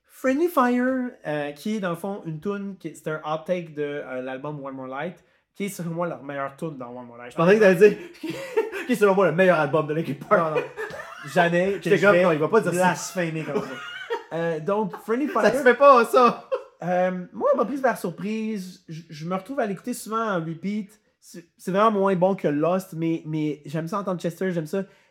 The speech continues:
Speaker 1: Et encore là, ça, c'est, ça me ramène, hein, parce que ça, c'est un single qui est sorti. On parle de Qwerty qui a pas été sorti en single du tout, dommage. Mais, mais Friendly Fire, c'est une chanson qui est sortie en single en même temps que Paper Cuts.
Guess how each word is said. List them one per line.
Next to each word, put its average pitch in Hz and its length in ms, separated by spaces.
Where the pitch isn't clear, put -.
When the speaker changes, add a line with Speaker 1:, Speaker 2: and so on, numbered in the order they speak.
Speaker 1:
Et 214 120
encore 269 300
là, 285 200
ça, - 280
c'est, 277 240
ça 190 200
me 202 80
ramène, 240 320
hein, 240 160
parce 175 160
que 262 80
ça, 294 120
c'est 247 140
un 226 40
single 226 580
qui 220 100
est 202 40
sorti. 214 580
On 175 80
parle 240 140
de 214 40
Qwerty 214 340
qui - 80
a 175 60
pas 214 100
été 214 140
sorti 190 180
en 175 80
single 170 300
du 139 80
tout, 214 340
dommage. 160 480
Mais, 165 360
mais 160 160
Friendly 269 500
Fire, 202 440
c'est - 260
une 165 160
chanson 208 340
qui 202 100
est - 40
sortie - 260
en 185 100
single 190 320
en 190 160
même 147 120
temps 165 160
que - 80
Paper 139 300
Cuts. 156 320